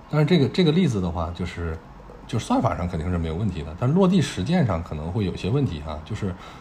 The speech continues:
这个故障没有发生之前，你怎么判断这个故障，故障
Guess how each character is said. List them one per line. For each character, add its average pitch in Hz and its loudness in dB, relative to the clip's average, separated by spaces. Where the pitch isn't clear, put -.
这 208 2
个 175 4
故 180 4
障 170 8
没 135 4
有 147 4
发 127 2
生 139 2
之 139 4
前， 85 -2
你 104 2
怎 117 -2
么 78 -6
判 123 2
断 120 2
这 110 -2
个 95 -4
故 127 0
障， 92 -2
故 123 2
障 101 0